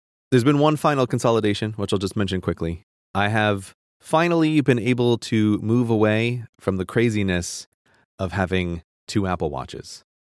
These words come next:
The nighttime slash morning Apple Watch and the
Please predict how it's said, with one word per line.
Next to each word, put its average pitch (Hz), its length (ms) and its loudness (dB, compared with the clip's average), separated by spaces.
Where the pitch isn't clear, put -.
The 80 480 -4
nighttime 120 680 0
slash 107 540 0
morning 117 440 2
Apple 117 260 0
Watch 120 540 -2
and 95 260 -4
the 90 360 -4